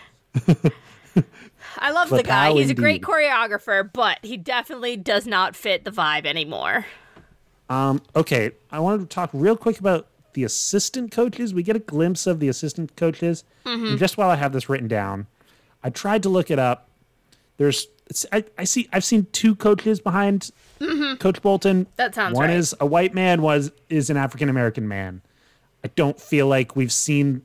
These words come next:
Speaker 1: them really in the past.
Speaker 2: No.
Speaker 1: Who
Speaker 2: Uh,
Speaker 1: knows?
Speaker 2: yeah, we may have in past ones, but they have not been this prominent.
Speaker 1: And they're barely prominent in this scene. We just happen to see them on the sideline in the wide shot and in the locker room. One of them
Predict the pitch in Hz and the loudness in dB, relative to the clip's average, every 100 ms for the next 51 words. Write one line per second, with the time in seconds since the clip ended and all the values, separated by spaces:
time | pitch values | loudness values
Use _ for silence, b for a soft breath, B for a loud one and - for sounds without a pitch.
0 | - 139 139 131 139 139 143 135 120 - | -2 0 0 2 2 2 0 -2 -4 -4
1 | 139 147 143 254 269 240 190 165 185 147 | -2 -2 -4 -10 -8 -4 -4 0 0 2
2 | 107 95 - - - 254 254 208 240 277 | 0 -4 -14 -16 -16 -6 -2 -2 -4 -8
3 | 254 208 240 262 254 254 226 254 - 254 | -2 -2 -2 0 0 -2 -6 -12 -4 -4
4 | 254 277 262 208 214 190 - 220 202 196 | -4 -6 -6 -6 -2 -2 -2 -2 0 0
5 | 190 185 185 202 196 185 - - 170 165 | 0 -2 0 -2 -2 -4 -6 -6 -4 -2
6 | 185 226 240 - _ _ _ _ _ - | -2 -2 -4 -10 _ _ _ _ _ -2
7 | 143 135 - 143 139 117 170 190 196 190 | -2 -2 -2 0 0 -2 -2 0 2 0
8 | - 170 180 180 180 175 170 160 139 143 | 0 -2 0 -2 -4 -2 -2 -2 -2 0
9 | 151 - 127 113 110 110 b b b 139 | 0 0 -2 -2 -2 -4 b b b -2
10 | 131 123 139 131 143 127 127 - 123 123 | -2 -4 -4 -2 -2 0 -2 0 0 2
11 | 120 117 - 113 110 110 107 107 135 165 | 2 0 0 0 0 0 -2 -2 0 0
12 | 156 - 147 139 - b b - 127 123 | 0 -2 0 0 -4 b b -6 -2 0
13 | 123 113 110 107 117 110 107 104 - b | 0 2 2 0 0 0 0 -2 -8 b
14 | b b b 127 147 170 156 165 160 160 | b b b 0 2 4 2 0 2 0